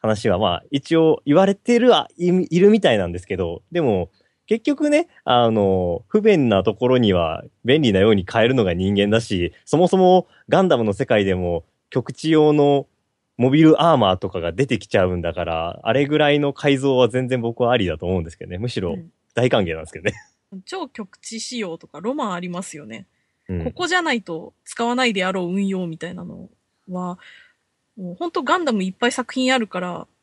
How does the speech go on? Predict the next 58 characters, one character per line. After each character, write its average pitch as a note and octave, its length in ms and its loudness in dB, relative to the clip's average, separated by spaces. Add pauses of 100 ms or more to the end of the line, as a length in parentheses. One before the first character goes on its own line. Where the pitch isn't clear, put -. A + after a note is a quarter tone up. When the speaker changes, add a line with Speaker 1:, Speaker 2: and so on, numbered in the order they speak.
Speaker 2:
作 - 300 -10
品 E4+ 200 -4
ご F4+ 100 -4
と C#4 100 0
に F#3+ 120 0
こ - 160 -2
う A#3+ 60 2
い A3+ 260 -2
う、 F#3+ 120 -12 (180)
こ G3+ 160 -8
う F#3+ 80 -6
露 A3 100 2
骨 D#4+ 320 -2
に D4+ 360 0
他 C#4+ 280 0
と C#4+ 120 -6
違 C4 240 -2
う C4+ 100 4
や C4+ 100 4
つ - 120 -8
出 A3+ 120 4
て A3+ 100 -4
く F#3+ 120 -6
る F3+ 80 -8
と E3+ 140 -4
ワ C4 100 0
ク - 100 -6
ワ G3+ 100 0
ク - 100 -12
す F#3 100 -8
る F3 80 -6
な F3 140 -2
っ F#3+ 40 -6
て - 160 -14
い - 40 -8
う - 40 -8
の - 100 -8
は D#3 60 -6
あ - 20 -6
り F3+ 100 -4
ま F3 100 -4
す - 140 -14
よ - 80 -16
ね。 F#3 180 -10 (220)
Speaker 1:
そ D3 100 -4
う A#2+ 60 -4
そ G2+ 320 -2 (560)
う。 F3 40 -10
メ F#3 120 2
カ D#3 100 4
と C3 80 0
か G#2+ 80 -2
だ F#2+ 80 -2
っ F2 40 -6
た F#2 160 -4
ら F2+ 80 -2
あ F2+ 40 -4
の E2+ 320 -4